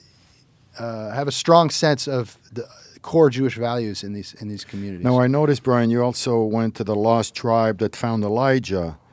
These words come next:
Speaker 2: in Ma-, Maharashtra state in India, and I'm curious if these tribes had any connections, con-, given that they were in the same country.
Speaker 1: No, not at all. I mean, totally different part of India,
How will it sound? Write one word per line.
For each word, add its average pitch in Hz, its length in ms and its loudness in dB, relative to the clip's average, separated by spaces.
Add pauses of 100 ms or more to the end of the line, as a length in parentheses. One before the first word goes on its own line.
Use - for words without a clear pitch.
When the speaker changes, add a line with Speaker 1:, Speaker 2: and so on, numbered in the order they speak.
(240)
Speaker 2:
in 98 160 -2
Ma-, 107 280 -2 (120)
Maharashtra 104 1200 0
state 92 480 -6
in 101 80 -4
India, 101 540 -2
and 110 120 -2
I'm 156 120 -2
curious 156 640 -2 (480)
if 135 260 2
these 143 240 -6
tribes 165 440 -2
had 131 200 -4 (220)
any 151 200 0
connections, 147 640 -4
con-, 117 240 -8 (140)
given 143 260 0
that 127 160 -2
they 135 100 -2
were 123 200 0
in 117 80 0
the 113 60 -2
same 113 260 -4
country. 98 480 -8
Speaker 1:
No, 147 360 6
not 156 220 4
at 156 80 4
all. 127 320 2
I 120 40 -4
mean, 131 200 0
totally 156 380 2
different 135 300 0
part 131 180 0
of 123 80 -2
India, 139 400 0